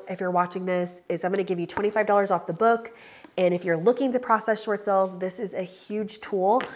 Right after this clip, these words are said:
Um, I mean, it's, you just go to the reviews. You can see, like,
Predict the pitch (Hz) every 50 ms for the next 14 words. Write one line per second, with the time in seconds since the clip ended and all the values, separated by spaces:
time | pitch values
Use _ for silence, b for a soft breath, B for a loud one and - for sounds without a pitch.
0 | B B B B B - 180 175 170 165 165 160 151 - - _ - - 180 175
1 | 165 156 156 - - 175 175 - - 190 185 175 185 208 202 - 220 220 202 196
2 | 180 165 165 156 160 170 156 143 143 147 165 175 175 180 175 170 - - 185 180
3 | 175 170 170 160 147 147 -